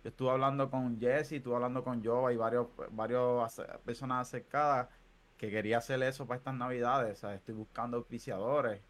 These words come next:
se enteran aquí por primera, o sea, se, se acaban de enterar aquí,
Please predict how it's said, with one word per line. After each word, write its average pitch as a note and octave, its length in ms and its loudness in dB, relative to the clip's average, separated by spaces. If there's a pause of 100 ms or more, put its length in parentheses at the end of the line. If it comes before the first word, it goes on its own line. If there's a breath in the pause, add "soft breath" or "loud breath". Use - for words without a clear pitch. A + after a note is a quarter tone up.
(140)
se G#2+ 80 -10
enteran G#2 400 -4
aquí B2 240 -4
por A#2 160 0
primera, G#2+ 440 -2 (140)
o - 40 -20
sea, G#2+ 340 0
se, G#2 180 -10 (100)
se G#2 80 -10
acaban B2+ 220 2
de D#3+ 60 -4
enterar D3 260 0
aquí, D3 280 -4